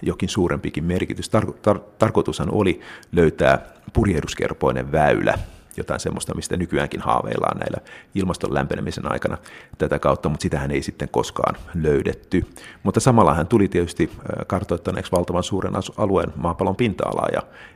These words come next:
ja hänen saavutuksensa oli sitten tämmönen ehkäpä niitä viimeisiä tämmösiä suuria merkittäviä maantieteellisiä löytöjä. Sitten tuhat yhdeksänsataaluvulla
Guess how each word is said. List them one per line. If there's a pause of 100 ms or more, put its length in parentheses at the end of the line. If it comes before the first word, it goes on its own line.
(140)
ja
hänen
saavutuksensa (120)
oli
sitten
tämmönen (460)
ehkäpä
niitä
viimeisiä
tämmösiä
suuria (140)
merkittäviä (320)
maantieteellisiä
löytöjä. (500)
Sitten
tuhat
yhdeksänsataaluvulla